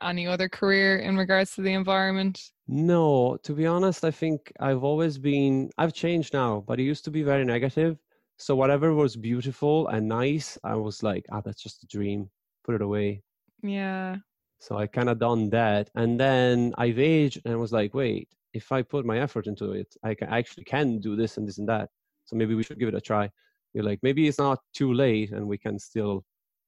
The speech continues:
Speaker 2: uh, learn and figure it out."
Speaker 1: So you ended up going into engineering then. So was that something you just did to kind of,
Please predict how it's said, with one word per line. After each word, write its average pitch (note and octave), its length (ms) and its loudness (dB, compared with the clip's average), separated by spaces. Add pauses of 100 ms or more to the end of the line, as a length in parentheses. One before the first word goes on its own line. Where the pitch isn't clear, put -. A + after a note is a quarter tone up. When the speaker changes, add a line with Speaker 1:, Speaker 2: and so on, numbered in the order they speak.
(160)
Speaker 2:
uh, G2+ 200 -2
learn G#2+ 280 0
and G2+ 140 -6
figure G2+ 240 -6
it G#2 60 -4
out." G2+ 240 -4 (260)
Speaker 1:
So - 180 -2
you A3+ 200 2
ended D4+ 260 0
up B3 200 0
going G3 260 2
into F#3+ 220 2
engineering F3+ 840 2
then. D#3+ 340 0 (420)
So F3 440 2
was F3+ 260 0
that G#3+ 220 0
something G3 460 0
you F#3 140 4
just F3+ 400 0
did F3 360 4
to - 200 -2
kind F3 360 0
of, E3 300 2